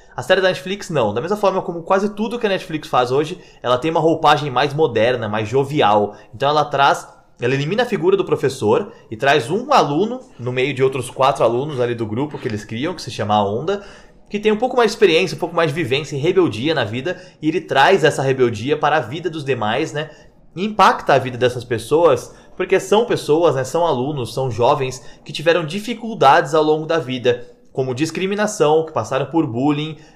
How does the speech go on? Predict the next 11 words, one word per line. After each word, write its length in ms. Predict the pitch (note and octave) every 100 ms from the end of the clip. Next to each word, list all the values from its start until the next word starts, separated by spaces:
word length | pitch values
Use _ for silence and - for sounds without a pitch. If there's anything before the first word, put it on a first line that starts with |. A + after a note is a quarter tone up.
| -
né, 100 | A#2
que 80 | -
passaram 320 | A#2+ C#3 C#3
por 340 | C#3 D3 C#3 - -
algumas 320 | A2 B2+ B2+
injustiças 800 | C#3+ E3 D#3+ - E3+ G3 D#3 C3+
ali 160 | B2+
do 100 | B2
governo, 540 | A2+ D3+ A#2+ C#3+ C#3+ A#2+
injustiça 500 | A2+ A#2 D3+ D#3 C3+
de 280 | A#2+ C3